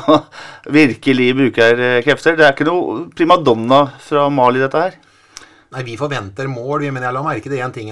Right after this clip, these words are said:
Speaker 2: som reporteren sa under kampen i dag, at der, det var stor forskjell på det som, eh, Kristiansund hadde foran mål,
Speaker 1: Mm.
Speaker 2: og det som null åtte hadde
Speaker 1: Mm.
Speaker 2: foran, foran
Speaker 1: Mm.
Speaker 2: mål, og det var jo i Kones favør, hvor han i forhold til, eh, Moses Mava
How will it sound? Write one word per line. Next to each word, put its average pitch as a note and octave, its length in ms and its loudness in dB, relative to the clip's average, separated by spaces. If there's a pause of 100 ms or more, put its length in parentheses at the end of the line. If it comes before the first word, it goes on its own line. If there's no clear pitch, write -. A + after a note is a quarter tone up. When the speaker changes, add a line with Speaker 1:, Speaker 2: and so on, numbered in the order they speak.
Speaker 2:
som A#2+ 120 -12
reporteren A#2+ 520 -10
sa G#2 260 -6
under A2 180 -12
kampen F#2+ 400 -14
i A#2+ 80 -10
dag, G3 160 -12 (160)
at A#2 160 -14
der, A2+ 220 -10 (840)
det A2+ 80 -6
var B2 80 -8
stor G#2+ 240 -12
forskjell G2+ 440 -12
på G#2+ 120 -8 (960)
det G#2 200 -10
som, A2 320 -14
eh, G#2+ 520 -12
Kristiansund G#2+ 640 -12
hadde G2 200 -12
foran G2+ 280 -10
mål, G#2+ 160 -6
Speaker 1:
Mm. A#2+ 60 -4
Speaker 2:
og A2 60 -8
det G#2 140 -10
som G#2+ 140 -16
null G#2 200 -10
åtte - 280 -12 (320)
hadde A2 200 -10
Speaker 1:
Mm. F#2+ 40 -10
Speaker 2:
foran, G#2 240 -12 (160)
foran A#2 200 -8
Speaker 1:
Mm. - 40 -14
Speaker 2:
mål, C#3 180 -10
og A#2 60 -10
det B2 100 -8
var G#2+ 120 -8
jo G2+ 100 -10
i G#2+ 60 -8
Kones G#2 460 -14
favør, A2+ 420 -12
hvor A#2 180 -12
han G2+ 240 -10 (440)
i B2 80 -10
forhold A2 340 -6
til, A2+ 220 -10
eh, A2+ 160 -8
Moses G#2+ 380 -10
Mava G#2+ 580 -8